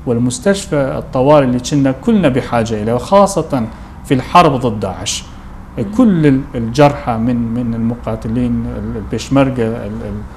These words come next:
Speaker 1: ال-، الشرفاء اللي، اللي كانوا، آه، يقاتلون ال-، ال-، ال-، الدواعش، من ينجرحون يجون، وما عندنا مستشفى، آه، مؤهل بشكل جيد احنا هو نستقبلهم.
Speaker 2: مم.
Speaker 1: وكذلك كل ال-، ال-،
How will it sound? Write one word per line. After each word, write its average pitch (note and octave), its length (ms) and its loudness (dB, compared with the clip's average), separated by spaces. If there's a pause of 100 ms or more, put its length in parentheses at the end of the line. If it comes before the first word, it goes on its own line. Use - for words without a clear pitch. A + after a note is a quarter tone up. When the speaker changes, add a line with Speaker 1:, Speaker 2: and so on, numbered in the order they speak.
(280)
Speaker 1:
ال-، A#2+ 40 -6
الشرفاء A2 760 -2 (360)
اللي، B2 340 -4
اللي A#2 160 -4
كانوا، B2 460 -2 (200)
آه، A#2+ 140 -6
يقاتلون C3 640 -2
ال-، E3+ 60 -4 (320)
ال-، C3 260 -4
ال-، B2+ 300 -4
الدواعش، C3 840 0 (320)
من E3 220 0
ينجرحون D3+ 680 0
يجون، C3+ 480 0 (120)
وما B2+ 160 -2
عندنا B2 240 -2
مستشفى، B2 640 -6 (400)
آه، A2+ 140 -6
مؤهل C3+ 640 0
بشكل A#2+ 680 -6
جيد A#2+ 400 -2
احنا A2+ 200 -6
هو A2+ 160 -6
نستقبلهم. A2 600 -8
Speaker 2:
مم. A3+ 380 -8 (380)
Speaker 1:
وكذلك E3+ 580 2
كل G#3+ 180 -4
ال-، C#3 520 -6
ال-، B2+ 420 -8